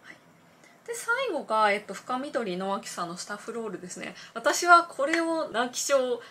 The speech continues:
あの、だと私は思っている。どうなんでしょう。えっと、これがね、本当にすごく面白くて、なんかすっごいいい小説読んだなっていう風に、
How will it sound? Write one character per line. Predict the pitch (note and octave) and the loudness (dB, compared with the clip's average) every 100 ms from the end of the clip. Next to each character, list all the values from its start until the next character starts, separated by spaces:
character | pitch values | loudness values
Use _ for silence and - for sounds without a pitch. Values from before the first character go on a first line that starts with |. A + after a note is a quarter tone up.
| - _ _ _ _ | -20 _ _ _ _
あ | G3+ F#3+ | 0 0
の、 | E3+ E3 D#3+ D#3 - | 0 -6 -8 -10 -2
だ | C4 | -2
と | D4+ F3+ D3+ | 0 -4 -4
私 | E3+ F3 - | -4 -2 2
は | F3 | 2
思 | F3 | 2
っ | G#3 | -6
て | - F3 | -6 -4
い | |
る。 | - - - - - - | -4 -10 -18 -20 -20 -14
ど | A#3 | -8
う | F#3+ | -6
な | F#3+ | -6
ん | |
で | E3 | -6
し | - | -8
ょ | - | -8
う。 | - | -6
え | F#3 | -4
っ | F3+ | -4
と、 | F3+ | -6
こ | - D4+ | -4 -2
れ | G#4 | 2
が | G#4 | 2
ね、 | G4+ | 4
本 | G4 D#4+ D#4+ | 2 -2 -6
当 | D4+ | -6
に | D#4 | -6
す | D#4 D#4 | -4 -4
ご | D#4 | -6
く | - F#3+ E3+ | -4 -2 -2
面 | F3+ A3+ | -4 -6
白 | A#3 A3 | -4 -6
く | A3+ | -8
て、 | - E3+ E3+ E3+ | -6 -2 -2 -2
な | G3 | -6
ん | |
か | G3 | -6
す | - F#3+ | -8 -8
っ | - | -10
ご | - D4 | -6 -4
い | C4 | -2
い | A3+ | -4
い | |
小 | G#3 F#3 | -6 -6
説 | F#3+ F#3 | -6 -6
読 | F#3 F#3+ | -8 -4
ん | F3+ | -4
だ | E3 | -4
な | - | -6
っ | - | -10
て | - | -16
い | - G3+ | -14 -14
う | |
風 | - F3 | -12 -12
に、 | F3+ | -10